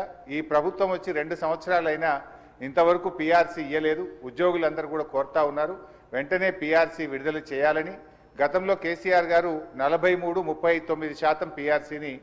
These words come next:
మా ప్రభుత్వం ఇచ్చింది, అధ్యక్ష. అదేవిధంగా ఉద్యోగులకు ఎంప్లాయీస్ హెల్త్ ఇన్సూరెన్స్ స్కీమ్, ఆ రోజు మేము జీవో కూడా ఇచ్చాం. దాన్ని మీరు అమల్లోకి తెస్తామని చెప్పి మేనిఫెస్టోలో పెట్టి కూడా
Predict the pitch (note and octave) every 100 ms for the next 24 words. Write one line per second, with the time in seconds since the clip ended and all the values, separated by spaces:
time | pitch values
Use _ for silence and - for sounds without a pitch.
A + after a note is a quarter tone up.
0 | - C3 B2+ B2+ C3 C3 A2 - A2 G2
1 | G2+ - A2+ - _ _ _ _ _ B2
2 | D3+ G3+ G3 G3 G3 D#3+ E3 F#3+ F#3 F3+
3 | F#3+ E3 D#3+ - - - B2 D3+ E3+ F#3+
4 | F#3+ F#3 E3 E3+ E3 D#3 E3 D#3+ D#3 -
5 | C#3 G2+ - _ - D3+ F#3 F3+ F#3 D#3+
6 | C#3 E3 F3+ E3+ D#3 C3 E3+ F#3 - -
7 | - _ - D3+ F3 F#3 F3 D3+ E3 F#3+
8 | G3+ - D#3+ - F3+ F3 F3 D#3+ - E3+
9 | D3 - B2+ D#3 F3+ F#3 F3+ F3+ E3+ E3+
10 | D#3 D#3 F3+ E3+ E3 C#3+